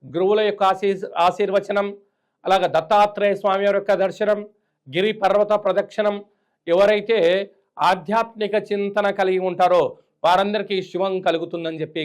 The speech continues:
గమనించాలి. మనకు ఒక్కొక్క నెలలో ఒక్కొక్క రకమైన కాళభైరవ స్వామి ఉంటారు కనుక ఆ నెలలో ఆ కాళభైరవ స్వామి స్మరణ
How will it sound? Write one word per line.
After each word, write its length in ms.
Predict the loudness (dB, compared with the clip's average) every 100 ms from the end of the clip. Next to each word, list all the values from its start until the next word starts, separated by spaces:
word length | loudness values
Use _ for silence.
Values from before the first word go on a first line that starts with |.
| -4
గమనించాలి. 540 | -4 -6 -6 -8 -8 -18 _ _ _
మనకు 200 | -2 0 -2 -2
ఒక్కొక్క 340 | 0 0 0 0 0
నెలలో 300 | 2 0 0 -2
ఒక్కొక్క 300 | -4 -4 0 -2
రకమైన 300 | -2 -4 -4 -4
కాళభైరవ 420 | -2 0 -2 -4
స్వామి 220 | -4 -6 -6 -6
ఉంటారు 220 | -8 -10 _ _ _ -4
కనుక 180 | -2 2 2 2
ఆ 20 | 2
నెలలో 280 | 0 0 0 0 0
ఆ 20 | 0 0
కాళభైరవ 420 | 0 2 2 0 -2
స్వామి 160 | -6 -4
స్మరణ 320 | -2 0